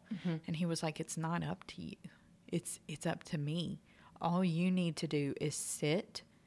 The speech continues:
Speaker 2: and learn the lessons I'm trying to teach you," because the room that I was in was like a classroom.
Speaker 1: Yeah.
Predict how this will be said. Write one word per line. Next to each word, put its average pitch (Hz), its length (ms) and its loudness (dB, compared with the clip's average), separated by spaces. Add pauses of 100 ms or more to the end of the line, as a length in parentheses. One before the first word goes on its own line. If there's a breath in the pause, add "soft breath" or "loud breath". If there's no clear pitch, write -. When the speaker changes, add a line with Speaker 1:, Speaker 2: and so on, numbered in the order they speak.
(400 soft breath)
Speaker 2:
and 165 240 2
learn 170 220 4
the 202 80 6
lessons 165 460 2
I'm 151 140 2
trying 151 280 0
to 135 80 0
teach - 300 -2
you," 156 100 2
because 165 260 2
the 170 140 2
room 202 340 6
that 160 120 4
I 147 120 2
was 147 180 0
in 185 220 6
was 147 160 -2
like 143 200 2
a - 40 -2
classroom. - 800 0 (220)
Speaker 1:
Yeah. 165 240 2